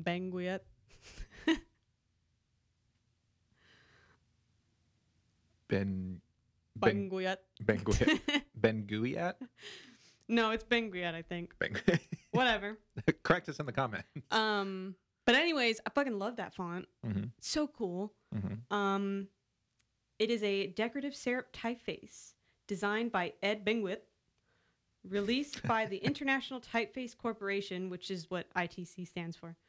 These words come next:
Speaker 2: Mm-hmm.
Speaker 1: um, in nineteen seventy-seven. Uh, face, the face is loosely based on typefaces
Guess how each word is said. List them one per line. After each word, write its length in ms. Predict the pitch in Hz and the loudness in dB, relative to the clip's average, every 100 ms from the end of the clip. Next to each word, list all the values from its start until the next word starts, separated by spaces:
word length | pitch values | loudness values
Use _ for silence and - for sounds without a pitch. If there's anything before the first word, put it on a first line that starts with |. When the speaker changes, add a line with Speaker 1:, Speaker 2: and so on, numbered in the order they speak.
| - | -2
Speaker 2:
Mm-hmm. 160 | 139 202 - | 0 -2 -2
Speaker 1:
um, 220 | 185 180 | -4 -2
in 200 | 190 190 | -2 0
nineteen 320 | 185 175 190 | -2 -2 -4
seventy-seven. 640 | 185 180 175 269 247 262 262 _ _ _ _ - | -4 -4 0 0 0 -2 -4 _ _ _ _ -6
Uh, 240 | 175 170 - _ | -4 -4 -8 _
face, 440 | 233 233 220 - - _ | 0 0 -2 -14 -20 _
the 60 | 202 | -2
face 280 | 269 277 247 | 0 0 -4
is 140 | 196 | -8
loosely 420 | 202 285 311 254 | -2 0 0 -4
based 380 | 202 202 202 202 | -2 0 0 -2
on 480 | - 180 185 185 185 - _ _ - | -4 -2 -2 -2 -4 -10 _ _ -4
typefaces 920 | - 277 - 240 233 226 233 226 220 | 0 0 0 -2 -2 -4 -4 -4 -8